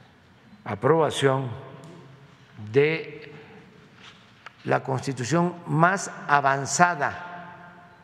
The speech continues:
del siglo veinte en el mundo, surgida de la revolución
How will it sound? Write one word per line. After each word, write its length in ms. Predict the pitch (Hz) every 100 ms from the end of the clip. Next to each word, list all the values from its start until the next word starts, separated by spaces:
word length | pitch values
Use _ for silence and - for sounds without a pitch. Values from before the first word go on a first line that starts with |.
| - - - - - - _ _ _ -
del 140 | 123 113
siglo 340 | 156 147 139
veinte 480 | 135 127 - - - - - - - - - - -
en 120 | 117
el 140 | 117
mundo, 400 | 127 139 117 - - - - - - - - - - - - - - - - - _ _ _ _ _ _ _ _ _ _ _ _ _ _ _ _
surgida 560 | - 151 139 147 170 175
de 100 | 147
la 180 | 127 113
revolución 800 | 113 104 107 98 113 123 127 151